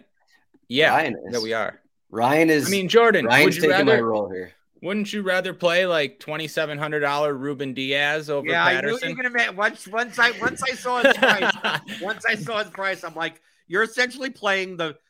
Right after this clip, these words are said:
Speaker 3: the," I mean, if you look at the odds, Brighton is, is a seventy-four percent chance to win, forty-seven percent chance at a clean sheet, two point two four implied goal total. Like, if you took away the names of the teams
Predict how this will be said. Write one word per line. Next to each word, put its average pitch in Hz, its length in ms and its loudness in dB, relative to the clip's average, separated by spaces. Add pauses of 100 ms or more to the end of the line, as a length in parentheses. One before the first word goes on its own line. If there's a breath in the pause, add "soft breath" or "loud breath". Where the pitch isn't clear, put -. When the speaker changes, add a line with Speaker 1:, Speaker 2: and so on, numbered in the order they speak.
(140)
Speaker 3:
the," 151 200 -6 (180)
I 156 100 -6
mean, 160 260 -10
if 135 100 -16
you 160 120 -10
look 185 220 -4
at 214 100 -10
the 240 140 -10
odds, 151 640 -8 (540)
Brighton 214 540 -6 (240)
is, 151 300 -14 (260)
is 135 140 -14
a 139 100 -8
seventy-four 208 720 -8
percent 175 360 -8
chance 165 340 -8
to 156 100 -10
win, 139 300 -8
forty-seven 196 680 -8
percent 170 320 -10
chance 151 280 -10
at 139 80 -14
a - 20 -20
clean 143 280 -16
sheet, 143 320 -14 (320)
two 233 140 -12
point 196 300 -8
two 180 320 -6 (360)
four 165 160 -6
implied 147 400 -8
goal 156 220 -8
total. 135 420 -8 (340)
Like, 147 260 0 (480)
if 160 120 -6
you 202 80 -8
took 262 320 -2
away 254 220 0
the 226 120 -6
names 196 540 -6
of 175 120 -10
the 170 60 -18
teams 143 680 -16